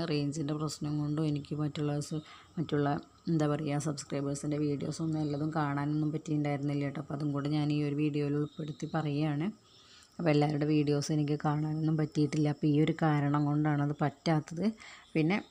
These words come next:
മാക്സിമം ഞാനതിൻ്റെ ഇടയ്ക്ക് കിട്ടുന്ന ടൈമിലൊക്കെ കാണാൻ പറ്റുന്നതൊക്കെ കാണുന്നുണ്ട്, കമന്റ് ചെയ്യുന്നുണ്ട്. എല്ലാവരുടെയും ഒന്നും എനിക്ക് കാണാൻ, ഞാൻ സ്ഥിരമായിട്ട് കാണുന്ന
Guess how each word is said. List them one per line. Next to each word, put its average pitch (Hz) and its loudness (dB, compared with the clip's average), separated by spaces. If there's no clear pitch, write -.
മാക്സിമം 160 0
ഞാനതിൻ്റെ 156 2
ഇടയ്ക്ക് 151 -2
കിട്ടുന്ന 156 0
ടൈമിലൊക്കെ 156 2
കാണാൻ 151 4
പറ്റുന്നതൊക്കെ 151 0
കാണുന്നുണ്ട്, 147 2
കമന്റ് 147 2
ചെയ്യുന്നുണ്ട്. 147 0
എല്ലാവരുടെയും 156 2
ഒന്നും 156 2
എനിക്ക് 151 -2
കാണാൻ, 151 0
ഞാൻ 156 0
സ്ഥിരമായിട്ട് 151 -2
കാണുന്ന 147 0